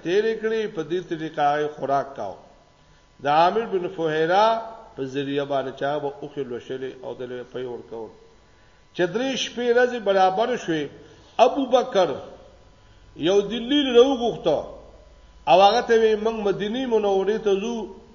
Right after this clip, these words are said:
ها، موږ سره به ځکه لارې خو ټولې کافرو بندي کړي دي. کومه لار چې دا چلندي په هغې موږ نه ځو. او خو موږ ته معلومه ده، خو په هغې ځکه نه ځو چې موږ هغه خو کافر ناست دي ځای په ځای باندې.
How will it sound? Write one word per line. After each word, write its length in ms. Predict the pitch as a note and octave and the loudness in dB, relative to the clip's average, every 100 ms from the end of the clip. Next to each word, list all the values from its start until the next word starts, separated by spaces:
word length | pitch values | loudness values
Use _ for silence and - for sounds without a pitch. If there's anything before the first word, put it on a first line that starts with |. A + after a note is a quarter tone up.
| - _ _ _ _ | -20 _ _ _ _
ها، 300 | - D#3 D#3+ | -2 0 0
موږ 240 | D#3+ A3 A3 | 0 -6 -4
سره 220 | G3+ F#3+ | -4 -4
به 100 | F#3+ | -2
ځکه 240 | A3 A3 F#3+ | -2 0 2
لارې 320 | G#3 G#3+ G#3 | 4 4 2
خو 80 | F3 | -2
ټولې 300 | F3 A3 G#3 G3 | -4 -2 -2 2
کافرو 400 | F3+ F3+ G#3+ F3+ | 0 2 -2 -2
بندي 320 | E3 D#3+ D#3+ | -2 -4 -6
کړي 300 | G3+ A3 F#3 C#3 | -6 -6 -6 -6
دي. 120 | G2 - - _ _ _ _ - | -10 -16 -20 _ _ _ _ 0
کومه 240 | F#3 F#3 | 2 2
لار 340 | G3+ B3 C4 B3+ - | 8 10 10 8 0
چې 80 | G3 G3+ - - A#2 | -2 -2 -10 -16 2
دا 320 | G3 A#3+ B3+ B3 | 8 8 8 6
چلندي 400 | F#3+ F#3 F#3+ G#3 | 0 0 -2 -6
په 120 | F#3+ F3+ | 2 2
هغې 120 | F3 F3+ | 4 0
موږ 180 | F3+ D#3+ | -2 -2
نه 200 | E3 F#3 D3+ | -2 -2 -4
ځو. 120 | A2 - - _ _ - | -10 -14 -20 _ _ -6
او 80 | D#3+ | -6
خو 80 | |
موږ 200 | E3+ F#3+ | -6 -8
ته 60 | F3+ | -6
معلومه 420 | D#3+ E3 A#3 B3 | -4 -4 -2 0
ده، 100 | A3 | 0
خو 80 | E3+ | -2
په 120 | F3 | -2
هغې 200 | E3+ F#3+ G3+ | -2 0 -2
ځکه 160 | G#3 A#3+ | -2 -4
نه 120 | B3 A#3+ | -4 -6
ځو 140 | B3 D#3 - - - _ | -6 -8 -10 -20 -20 _
چې 140 | D#3 F3+ F#3+ F#3 E3 F3 | -2 0 0 0 -4 -6
موږ 200 | A3 A#3 B3 B3 - - - | 0 6 8 6 0 -14 -4
هغه 180 | D3+ G3 | 0 0
خو 100 | F#3 | -2
کافر 420 | E3 E3 E3 G3 | 2 2 2 -2
ناست 340 | F#3+ A#3+ A#3+ - | 0 0 -2 -4
دي 60 | |
ځای 180 | D3+ D#3+ | -4 -4
په 140 | D3 | -4
ځای 140 | C3 B2+ | -4 -4
باندې. 300 | A#2 G2 | -6 -8